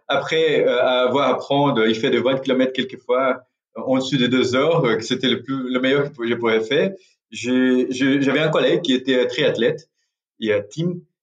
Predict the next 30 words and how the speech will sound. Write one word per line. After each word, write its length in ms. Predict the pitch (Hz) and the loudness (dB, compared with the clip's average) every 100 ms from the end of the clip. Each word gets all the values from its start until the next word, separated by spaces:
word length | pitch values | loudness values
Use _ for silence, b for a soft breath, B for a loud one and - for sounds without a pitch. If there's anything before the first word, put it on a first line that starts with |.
| 117 | -10
et 100 | 113 | -10
Tim, 340 | - 185 196 - | -4 0 0 2
il 160 | 123 | 2
était 220 | 127 127 135 | 2 0 0
vraiment 400 | 135 156 175 175 | 2 2 2 0
quelqu'un 500 | 139 - 147 160 156 | -2 -2 0 2 2
qui, 140 | 127 | 2
euh, 140 | 117 113 | 2 0
qui 120 | 120 | 0
m'a, 120 | 120 - 120 | -2 -2 -10
m'a 320 | 117 110 113 | -10 -6 -2
fait 160 | 139 | 2
inspirer. 560 | 127 135 - 120 113 147 | 2 2 0 0 2 2
Donc, 200 | 120 113 | 0 -2
je 120 | 107 | -2
l'ai 80 | 120 | -2
regardé, 400 | 123 120 117 127 | 0 0 0 2
il 160 | 139 107 | 2 0
était 240 | 123 123 - _ _ | -2 -4 -6 _ _
tout 80 | - | -16
fort, 400 | - 117 139 135 | -2 2 2 2
il 160 | 113 - | 0 0
courait 240 | 127 127 | -2 0
super 300 | - 135 120 | -2 -2 0
rapide, 360 | 127 - 123 113 | 0 0 0 0
il 100 | 107 | 0
gagnait 260 | 120 131 131 | 0 0 0
toutes 100 | 131 | -2
les 80 | |
compétitions. 680 | 127 113 117 - - 120 123 | -2 -6 -8 -8 -4 -2 -2